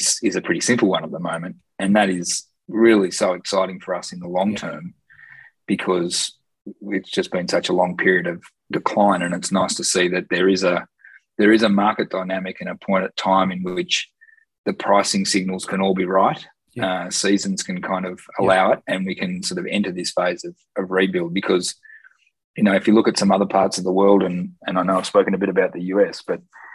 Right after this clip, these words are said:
Speaker 1: there are now more sheep and lambs in the Riverina than there are in the whole of the United States. So,
Speaker 2: <laughs>
Speaker 1: um, they, they clearly didn't have this moment in time where they, where they rebuilt. So,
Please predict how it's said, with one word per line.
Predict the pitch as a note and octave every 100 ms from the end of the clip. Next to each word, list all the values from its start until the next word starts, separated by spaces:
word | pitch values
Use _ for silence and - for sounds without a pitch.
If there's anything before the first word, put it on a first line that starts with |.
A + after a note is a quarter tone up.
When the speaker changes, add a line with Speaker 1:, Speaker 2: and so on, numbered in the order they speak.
| - -
Speaker 1:
there | G#2
are |
now | G#2 A2 G2+ G2 _ _ _
more | - G#2+ G#2
sheep | - G2+
and | F#2
lambs | F#2+ G2 F#2+
in | F#2
the |
Riverina | F2+ G2 F#2 F#2+ G2
than | F2+
there | F2+ F2+
are | F#2+ F#2
in |
the | F2+
whole | F2+ F2+ F2
of | F2 _ _
the | F#2+
United | F#2 F2+ F2
States. | - G#2+ F#2+ - -
So, | F#2 F2 - - -
Speaker 2:
<laughs> | - B2+ - -
Speaker 1:
um, | - F#2+ F2+ F#2+ - - -
they, | A#2 A#2 -
they | A#2
clearly | A#2 B2+ A#2+
didn't | A2+ A2+
have | A2 A2+
this | G#2+ G#2
moment | A2 G#2 G2+
in | F#2+
time | G2+ G#2+ G2+ F#2+
where | G2
they, | F#2+ F#2 F#2 F#2 _ _
where | G2+
they | F#2+ F#2+
rebuilt. | G2 F#2 G#2+ -
So, | - G2+ F#2